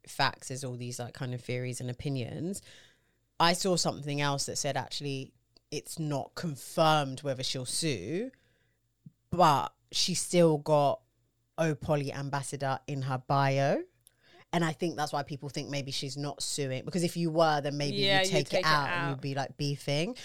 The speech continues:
Speaker 1: So I don't know if,
Speaker 2: But
Speaker 1: like,
Speaker 2: she
Speaker 1: maybe
Speaker 2: might be
Speaker 1: they've
Speaker 2: under
Speaker 1: demoted.
Speaker 2: contract to keep
Speaker 1: Yeah,
Speaker 2: it in
Speaker 1: maybe.
Speaker 2: because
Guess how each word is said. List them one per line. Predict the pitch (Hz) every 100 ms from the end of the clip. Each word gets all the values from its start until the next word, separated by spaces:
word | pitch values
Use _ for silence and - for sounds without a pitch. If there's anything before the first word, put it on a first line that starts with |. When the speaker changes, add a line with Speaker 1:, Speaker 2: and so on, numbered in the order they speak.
| - -
Speaker 1:
So | 165
I |
don't | 160 160
know | 165
if, | 156
Speaker 2:
But | 269
Speaker 1:
like, | 151 143
Speaker 2:
she | -
Speaker 1:
maybe | 262
Speaker 2:
might | 262
be | -
Speaker 1:
they've | -
Speaker 2:
under | 269 180
Speaker 1:
demoted. | 175 175 165 151 156
Speaker 2:
contract | 202 196 - -
to | -
keep | 165
Speaker 1:
Yeah, | 180 165 156
Speaker 2:
it | 147 214
in | 185
Speaker 1:
maybe. | 180 170 165 165 160
Speaker 2:
because | 185